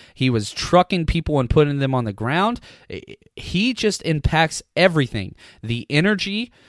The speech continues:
um, what he does is huge. So I, I cannot say this enough. George Kittle is the forty-niners M V P, period. I, I don't care what anybody else says. He's the number one ranked player. And listen to the drop, okay?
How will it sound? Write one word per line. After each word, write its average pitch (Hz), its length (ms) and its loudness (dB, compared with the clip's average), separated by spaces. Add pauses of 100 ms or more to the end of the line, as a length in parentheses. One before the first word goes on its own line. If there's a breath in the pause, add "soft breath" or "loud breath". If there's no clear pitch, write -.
(160 soft breath)
um, 107 520 -2
what 123 440 2
he 202 240 -4
does 156 460 2
is 120 220 -6
huge. 98 500 -6
So 120 420 2
I, 104 320 -2
I 117 60 -4
cannot 190 560 -2
say 165 180 2
this 139 220 -2
enough. 117 260 -4
George 165 420 -4
Kittle 143 440 2 (180 loud breath)
is 131 220 -2
the 131 100 -2
forty-niners 120 640 0
M 110 80 0
V 107 140 -2
P, 110 320 -4 (240 soft breath)
period. 127 500 2
I, 117 60 0
I 127 180 2
don't 131 160 0
care 127 140 2
what 117 80 2
anybody 104 260 -2
else 95 160 -6
says. 92 220 -8
He's 147 340 -2
the 131 160 -8
number 120 240 -6
one 117 160 -4
ranked 104 220 -4
player. 117 280 0 (220 loud breath)
And 127 220 0
listen 190 280 2
to 208 120 -2
the 143 100 0
drop, 107 480 0
okay? 120 240 0